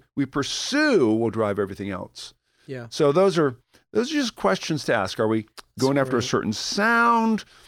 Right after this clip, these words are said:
Speaker 1: Are we trying to play everything perfectly? And are we relying on a sound to make things more acceptable, impressive, or pleasing?
Speaker 2: Yeah.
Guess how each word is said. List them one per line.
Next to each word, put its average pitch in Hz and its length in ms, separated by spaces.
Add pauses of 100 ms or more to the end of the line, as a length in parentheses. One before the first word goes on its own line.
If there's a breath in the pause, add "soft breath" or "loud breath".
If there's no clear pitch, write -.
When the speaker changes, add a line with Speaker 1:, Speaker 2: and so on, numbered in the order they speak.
(240 loud breath)
Speaker 1:
Are 117 100
we 110 100
trying 120 200
to 117 60
play 117 140
everything 101 380
perfectly? 196 760 (320 loud breath)
And 127 260
are 117 300
we 113 280
relying 123 680
on 104 220
a 95 100
sound 123 560
to 101 140
make 107 400
things 101 460
more 92 420
acceptable, 113 1120
impressive, 92 720 (480)
or 95 120
pleasing? - 680
Speaker 2:
Yeah. 123 460